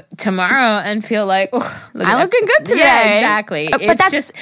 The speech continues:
Speaker 2: that's
Speaker 1: it's
Speaker 2: women's
Speaker 1: just been,
Speaker 2: bodies.
Speaker 1: it's just been a struggle lately.
Speaker 2: I look
Speaker 1: And
Speaker 2: different every fucking day. I look like I fluctuate, like, ten pounds every day.
Speaker 1: <laughs>
Speaker 2: You know what I mean? Like, that's just our bodies.
Speaker 1: Yeah.
Speaker 2: Like, one day you can wake up and feel like, "Oh, I'm, like, blown up." And then the next day you be like, "Okay,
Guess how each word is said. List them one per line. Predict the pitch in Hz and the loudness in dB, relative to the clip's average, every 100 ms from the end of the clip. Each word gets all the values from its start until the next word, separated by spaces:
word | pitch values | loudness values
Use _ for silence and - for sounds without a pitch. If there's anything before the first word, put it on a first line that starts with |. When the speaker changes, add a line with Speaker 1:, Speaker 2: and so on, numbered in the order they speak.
| - | 0
Speaker 2:
that's | 277 359 | 0 2
Speaker 1:
it's | |
Speaker 2:
women's | 285 330 302 | 2 2 0
Speaker 1:
just | 208 | 0
been, | 196 | 2
Speaker 2:
bodies. | 240 226 165 220 - | 4 2 0 -2 -2
Speaker 1:
it's | - | -6
just | 233 | -8
been | - 185 | -6 -6
a | 160 | -6
struggle | - 160 135 95 | -6 -6 -4 -8
lately. | 78 - 92 160 165 | -10 -12 -12 -10 0
Speaker 2:
I | 247 | 2
look | 302 | 2
Speaker 1:
And | 339 | 2
Speaker 2:
different | 294 262 277 - | 0 2 0 0
every | 226 254 | 0 0
fucking | 240 240 220 | 0 -2 0
day. | 220 190 220 - - - - | 0 0 -4 -8 -20 -12 0
I | 254 | 0
look | 294 | 2
like | 294 | 2
I | 262 | 2
fluctuate, | - - - 254 - | 2 0 2 0 2
like, | 208 220 | 0 2
ten | 254 | 2
pounds | 254 233 208 | 2 2 2
every | 214 220 226 | 2 4 4
day. | 240 214 175 190 | 4 4 0 -4
Speaker 1:
<laughs> | 381 - - | -10 -12 -2
Speaker 2:
You | 254 | 2
know | |
what | 269 | 2
I | 262 | 2
mean? | 214 202 262 | 0 0 0
Like, | 240 226 | 0 0
that's | 233 | 0
just | 285 285 | 2 2
our | 262 | 2
bodies. | 185 220 139 160 | 2 2 2 -2
Speaker 1:
Yeah. | 208 | -2
Speaker 2:
Like, | 208 | 2
one | 220 | 2
day | 233 | 2
you | 262 | 2
can | 247 | 2
wake | 220 214 | 0 2
up | 202 220 | 0 2
and | 214 202 | -2 -2
feel | 202 | -2
like, | 196 196 - - | 0 -2 -6 -10
"Oh, | - 214 - _ | -2 0 0 _
I'm, | - 196 | -2 0
like, | 185 - - - | 0 -4 -8 -8
blown | 190 214 202 180 | 0 2 4 2
up." | 175 - | 0 0
And | 214 | 0
then | 214 202 | 2 2
the | |
next | 196 - | 0 -2
day | 226 | 0
you | |
be | 233 | 0
like, | 233 | 0
"Okay, | 339 - 554 | -4 -4 -4